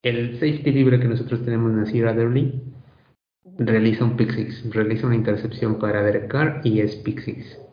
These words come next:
Speaker 1: Ese, ese es mi segunda bold prediction. Entonces,
Speaker 2: Sí.
Speaker 1: así nos vamos. Ya el, el día domingo te estaré tuiteando ahí si alguna de las mías se, se realiza. Si no, pues
Speaker 2: Te
Speaker 1: espero tu
Speaker 2: cumples.
Speaker 1: tweet. Si,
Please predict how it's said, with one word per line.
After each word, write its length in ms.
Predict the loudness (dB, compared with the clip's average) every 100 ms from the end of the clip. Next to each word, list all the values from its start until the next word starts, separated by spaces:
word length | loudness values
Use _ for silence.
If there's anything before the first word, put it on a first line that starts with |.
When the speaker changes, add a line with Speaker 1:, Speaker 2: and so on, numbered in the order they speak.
| _ _ _ _ _
Speaker 1:
Ese, 420 | -4 -4 -6 -8 -2
ese 180 | -2 0
es 100 | 2
mi 120 | 2
segunda 340 | 4 2 4 4
bold 240 | 2 0
prediction. 500 | 2 0 0 -4 -10 -12 -16 _ _ -6
Entonces, 400 | -4 0 -2 -2 -10 -16 -20
Speaker 2:
Sí. 80 | -18 -20 -20 _ _ _
Speaker 1:
así 260 | 0 2 4
nos 160 | 4
vamos. 360 | 4 4 4 0 -4 -10 -8 0
Ya 140 | 2
el, 180 | 2 0
el 180 | -4 -2
día 140 | 0
domingo 440 | 2 2 2 2 0
te 80 | -2
estaré 320 | -4 -2 -2
tuiteando 520 | -2 -2 0 2 2
ahí 540 | 2 2 2 0 -4 -6 -2
si 80 | 2
alguna 360 | 4 4 4
de 80 | 2
las 220 | 2 2
mías 240 | 2 2 2
se, 380 | 0 -2 -4 -10 -12 -18 -10
se 640 | -6 -2 -2 0 0 0 2
realiza. 680 | 2 4 4 4 0 -2 -12 -6
Si 160 | -2
no, 160 | -2 -2
pues 160 | -2 0
Speaker 2:
Te 60 |
Speaker 1:
espero 260 | 4 4 4
tu 160 | 0
Speaker 2:
cumples. 320 | -2 -2 0 0
Speaker 1:
tweet. 320 | 0 0 -8 -8
Si, 120 | -4